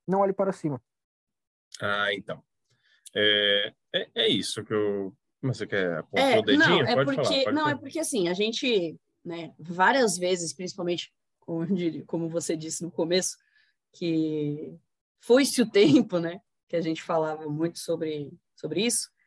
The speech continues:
Speaker 3: A gente já falou muito sobre indicações aqui. A gente
Speaker 2: É.
Speaker 3: teve um papo inteiro sobre Oscar
Speaker 2: É,
Speaker 3: com
Speaker 2: duas horas e meia, três horas quase falando
Speaker 1: Sim.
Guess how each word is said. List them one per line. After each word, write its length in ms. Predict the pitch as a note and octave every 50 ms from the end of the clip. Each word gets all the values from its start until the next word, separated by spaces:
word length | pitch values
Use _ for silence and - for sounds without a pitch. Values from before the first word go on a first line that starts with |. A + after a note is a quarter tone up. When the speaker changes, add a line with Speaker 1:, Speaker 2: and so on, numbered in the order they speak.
| _ _ _ -
Speaker 3:
A 60 | B3+
gente 160 | E4+ G4 G4+
já 140 | G4 G#4+ G#4
falou 260 | - F#4+ F#4+ F#4 D#4
muito 180 | C4+ C#4+ C4+ -
sobre 220 | C4+ A#3+ G#3+ A3
indicações 560 | A3 G3 G3+ - G#3 G3 - - F#3 F3 E3+
aqui. 220 | F3 E3 - - F3
A 40 | F3
gente 200 | G#3 - - D#3
Speaker 2:
É. 20 | D3+
Speaker 3:
teve 160 | A#3 A3 A3 B3
um 100 | B3+ A#3+
papo 300 | - B3+ A#3+ A#3+ - D4
inteiro 380 | D#4 F4+ - - A3 A3 A3 G#3
sobre 320 | - A3+ G3+ G3 G3+ F#3+
Oscar 320 | F3 E3+ F3 - - - - F#2+
Speaker 2:
É, 160 | G2 G#2+ B2
Speaker 3:
com 100 | - -
Speaker 2:
duas 320 | - C3 D3+ F#3+ F#3+ D3+
horas 220 | E3 F3 G3+ G3+ G3
e 60 | A3
meia, 640 | G#3 F3 C3+ A#2+ C3 E3 F#3+ F3+ E3+ D3 B2 G#2+ - -
três 240 | - D#3+ A3+ A#3+ F#3
horas 200 | D3+ D3+ D#3 C#3
quase 260 | - C#3+ C#3+ C#3 C3+
falando 380 | - C#3 C3+ C3 C3 C3 B2+
Speaker 1:
Sim. 60 | A#2+